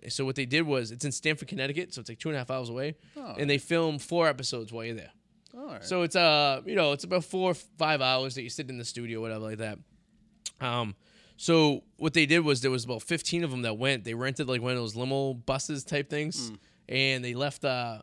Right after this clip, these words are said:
Speaker 1: Massachusetts. They drove down there for the day, drank the entire time down there, went to the show,
Speaker 2: Nice.
Speaker 1: and then left. They got lunch
Speaker 2: Hey,
Speaker 1: somewhere, and it was, it
Speaker 2: you know
Speaker 1: was
Speaker 2: what?
Speaker 1: fucking
Speaker 2: On
Speaker 1: day.
Speaker 2: the, let, let's put our name in for the S N L waiting list.
Speaker 1: We
Speaker 2: We
Speaker 1: should
Speaker 2: should,
Speaker 1: do
Speaker 2: we
Speaker 1: that.
Speaker 2: should
Speaker 1: That'd be
Speaker 2: right now.
Speaker 1: good.
Speaker 2: We
Speaker 1: That'd
Speaker 2: can do
Speaker 1: be
Speaker 2: it right
Speaker 1: fun.
Speaker 2: now.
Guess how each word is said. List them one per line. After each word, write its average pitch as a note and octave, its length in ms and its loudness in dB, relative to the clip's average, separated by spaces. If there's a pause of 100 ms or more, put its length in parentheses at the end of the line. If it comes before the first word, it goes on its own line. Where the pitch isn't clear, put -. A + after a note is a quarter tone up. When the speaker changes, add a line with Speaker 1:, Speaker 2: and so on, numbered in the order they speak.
Speaker 1:
Massachusetts. C#3 600 -4
They B2+ 80 -4
drove C3 260 0
down C3+ 280 0
there C3+ 180 0
for - 100 -4
the C#3 80 2
day, B2 380 -2 (220)
drank D#3 260 2
the D3+ 100 -2
entire D3 300 2
time D3 300 -2
down C3+ 240 -2
there, C#3 180 -2
went C#3+ 200 -2
to E3 80 -6
the D3 140 -4
show, C#3 440 0 (120)
Speaker 2:
Nice. D3+ 580 -10 (100)
Speaker 1:
and C3+ 120 2
then D3 220 6
left. E3 340 0
They C#3+ 80 -2
got C#3+ 220 4
lunch D#3 200 2
Speaker 2:
Hey, G#3 40 4
Speaker 1:
somewhere, E3+ 220 2
and C#3+ 280 -2
it C#3 60 -8
was, C#3 180 -8
it D#3+ 120 -2
Speaker 2:
you C#3+ 60 -2
know F3+ 100 0
Speaker 1:
was A#3+ 80 4
Speaker 2:
what? C4+ 100 6
Speaker 1:
fucking E3+ 140 0
Speaker 2:
On F#3 80 4
Speaker 1:
day. E3 140 4
Speaker 2:
the, D3+ 60 0
let, F3+ 160 0
let's F3+ 140 0
put G#3 160 -4
our G3 100 2
name F3+ 200 2
in E3 60 -2
for C3+ 100 -8
the A#2 120 -4
S B2 200 -4
N C#3+ 80 -6
L C3 100 -6
waiting C3 240 -4
list. F2+ 140 -8
Speaker 1:
We E3 60 -4
Speaker 2:
We - 0 -
Speaker 1:
should - 60 -2
Speaker 2:
should, D3 120 4
Speaker 1:
do B2 60 -4
Speaker 2:
we - 20 -4
Speaker 1:
that. G2+ 80 -2
Speaker 2:
should G#2+ 140 0
Speaker 1:
That'd B2 120 0
be - 60 -2
Speaker 2:
right - 80 -2
now. - 160 0
Speaker 1:
good. - 60 -6
Speaker 2:
We - 40 -6
Speaker 1:
That'd - 40 -4
Speaker 2:
can - 80 4
do - 40 6
Speaker 1:
be - 80 4
Speaker 2:
it - 40 2
right E3 100 4
Speaker 1:
fun. - 80 2
Speaker 2:
now. F3 300 2